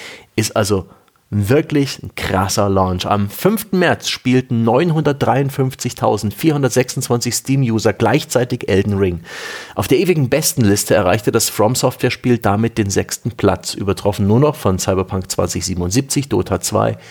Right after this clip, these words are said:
Counter-Strike Global Offensive, Lost Ark und PlayerUnknown's Battlegrounds.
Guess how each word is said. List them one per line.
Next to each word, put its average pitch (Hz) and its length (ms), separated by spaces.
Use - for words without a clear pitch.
Counter-Strike 156 560
Global 98 280
Offensive, 110 580
Lost - 340
Ark 107 320
und 127 280
PlayerUnknown's 95 680
Battlegrounds. 92 600